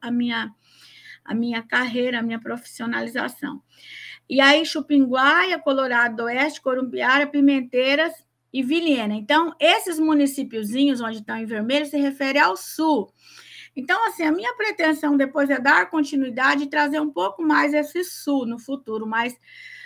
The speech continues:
é, por enquanto, reflete esse sul, né, que foi de-, denominado, né, região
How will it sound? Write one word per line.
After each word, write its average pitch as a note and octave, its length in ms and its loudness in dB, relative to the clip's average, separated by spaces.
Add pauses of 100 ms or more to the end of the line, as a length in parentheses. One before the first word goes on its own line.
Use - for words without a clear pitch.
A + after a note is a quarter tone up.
(220)
é, A#3+ 240 -2
por C#4+ 180 -4
enquanto, F4 560 -4
reflete D4+ 560 0
esse D4 220 -8
sul, A#3 360 -10
né, A3+ 160 -6
que B3 80 -16
foi B3+ 140 -8
de-, B3+ 200 -4 (160)
denominado, C4+ 1000 0
né, B3 200 -4
região B3 600 -6